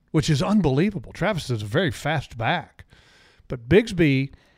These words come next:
is fast, and he also has the subtle, efficient moves to get in the hole. Uh, he, and that's what I love about him. I think there was, um, and you've heard, and I think it was last week we were talking about, Doug had this quote about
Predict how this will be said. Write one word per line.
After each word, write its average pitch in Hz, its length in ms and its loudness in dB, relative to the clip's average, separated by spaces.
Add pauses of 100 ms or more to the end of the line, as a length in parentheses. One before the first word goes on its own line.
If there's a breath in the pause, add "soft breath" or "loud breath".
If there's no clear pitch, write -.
(400 soft breath)
is 151 220 4
fast, 160 640 0
and 190 220 2
he 185 80 4
also 170 480 2
has 139 520 0
the 117 160 -4
subtle, 190 640 0
efficient 143 640 -2
moves 131 500 2
to 131 180 -2
get 131 360 0 (500 soft breath)
in 156 160 0
the 123 120 0
hole. 110 340 -4 (420)
Uh, 107 180 -18
he, 127 240 -10
and 131 140 -6
that's 147 280 -4
what 135 140 -4
I 117 80 -4
love 135 240 0
about 110 340 -2
him. 104 160 -6 (680 soft breath)
I 131 100 -2
think 135 220 4
there 139 160 6
was, 127 340 4 (360)
um, 120 400 -10 (340)
and 131 140 0
you've 123 140 2
heard, 151 340 4 (220)
and 120 280 -8
I 120 80 -6
think 127 120 -4
it - 20 -4
was 110 100 -6
last 131 320 -2
week 127 220 -4
we 127 60 -4
were 120 80 -4
talking 131 240 -2
about, 120 200 -6
Doug 131 220 0
had 127 240 -4
this 117 160 -6
quote 143 400 0
about 120 460 -2